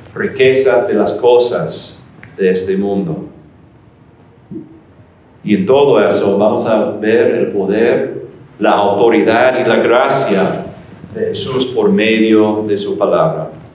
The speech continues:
Entonces, primero vamos a empezar en los versículos veintidós a veinticinco. Y esa historia es una historia bien conocida, y también encontramos otras versiones en Mateo ocho y en Marcos cuatro. Es la historia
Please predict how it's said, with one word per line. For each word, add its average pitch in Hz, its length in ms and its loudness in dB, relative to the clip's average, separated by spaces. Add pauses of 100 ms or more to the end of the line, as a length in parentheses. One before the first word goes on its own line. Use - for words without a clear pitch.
(280)
Entonces, 110 260 -2
primero 127 320 2
vamos 120 260 2
a 117 40 0
empezar 113 340 2
en 107 80 2
los 107 160 -2
versículos 104 460 -2
veintidós 104 500 0
a 95 60 2
veinticinco. 90 640 -4 (680)
Y 107 580 0
esa 160 180 2
historia 156 360 4
es 151 60 2
una 147 160 2
historia 139 520 4
bien 143 220 2
conocida, 147 1080 0
y 131 100 -2
también 143 300 2
encontramos 156 500 2
otras 180 380 4
versiones 156 580 2
en 143 100 2
Mateo 131 400 2
ocho 202 680 2 (360)
y 127 140 -2
en 131 100 2
Marcos 139 520 2
cuatro. 151 440 2
Es - 120 0
la 131 100 2
historia 156 840 2